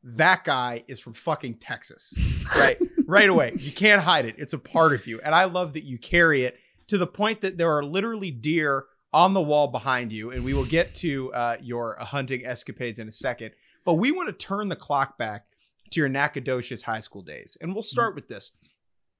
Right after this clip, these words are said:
You're dominating the local league in high school on the mound. At what point did it go from, "I'm really good for Nacogdoches," to, "I'm going to be drafted,"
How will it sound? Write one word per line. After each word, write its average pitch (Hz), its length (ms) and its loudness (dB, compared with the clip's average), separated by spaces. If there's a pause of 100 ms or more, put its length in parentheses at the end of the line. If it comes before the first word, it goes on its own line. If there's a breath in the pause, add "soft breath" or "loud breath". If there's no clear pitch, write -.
(360)
You're 196 280 2
dominating 156 840 0 (380)
the 139 120 -2
local 131 340 -2
league 107 320 -8
in 104 80 -12
high 101 200 -8
school - 400 -20 (180)
on 107 140 -10
the 92 60 -12
mound. 71 360 -16 (440)
At 185 180 4
what 254 260 4
point 226 400 0
did 156 200 -2
it 147 180 -4
go 135 240 0
from, 123 540 -4 (340)
"I'm 160 400 2
really 139 300 -2
good 123 600 -4
for 127 140 -6
Nacogdoches," 123 1040 -4 (260)
to, 123 360 -2 (120)
"I'm 131 260 0
going 123 320 -4
to 120 100 -12
be 110 140 -12
drafted," 92 600 -10